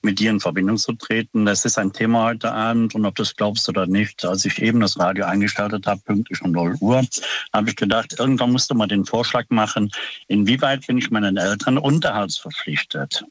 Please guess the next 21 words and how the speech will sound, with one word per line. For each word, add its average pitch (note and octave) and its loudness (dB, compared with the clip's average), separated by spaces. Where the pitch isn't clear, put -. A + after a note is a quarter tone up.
Oder G#2 0
mit F2+ 2
welchem G#2 2
Recht G#2 -2
dürfen G2+ 0
Eltern A#2+ 2
ihren G#2 0
Kindern G#2+ 2
gegenüber G#2+ 2
Unterhalt G2 0
abverlangen? G#2+ 0
Umso F#2+ 0
mehr G2 4
hat G#2 -4
mich G#2+ 0
natürlich F#2+ -2
dieses G2 -2
Thema G#2+ 4
so G2+ 0
richtig F#2+ 0
aufgewühlt. D#2+ -4